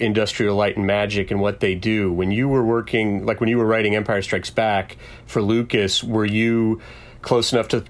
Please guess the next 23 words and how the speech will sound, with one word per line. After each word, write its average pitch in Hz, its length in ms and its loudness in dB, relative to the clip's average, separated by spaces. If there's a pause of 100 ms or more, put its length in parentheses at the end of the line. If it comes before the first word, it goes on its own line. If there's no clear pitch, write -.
(160)
the 123 120 -2
production 117 560 0
that 107 140 2
you 104 120 0
were 107 100 0
getting 104 300 0
to 107 160 -2
observe 101 400 0
what 101 160 0
they 104 140 0
were 98 140 0
doing, 110 420 2
and 90 240 -2
what 107 160 0
was 101 180 -2
your 98 200 0
kind 98 180 -2
of 90 300 -6 (280)
initial 101 400 0
response 98 540 -2
to - 100 -4
that 95 200 -2
world? 95 340 -2